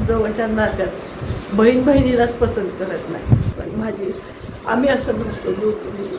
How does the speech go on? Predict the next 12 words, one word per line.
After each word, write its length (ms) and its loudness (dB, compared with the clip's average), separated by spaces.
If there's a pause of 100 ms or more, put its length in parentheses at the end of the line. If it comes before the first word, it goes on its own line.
खूप 220 -2
वेगळं 360 2
होतो 340 -6
की 240 -10 (720)
आम्ही 300 2
कधी 240 2
भांडलो 560 -2
नाही, 180 -6 (220)
कधीच 1000 -4
नाही 240 0
भांडलो 400 -8
आम्ही, 240 -8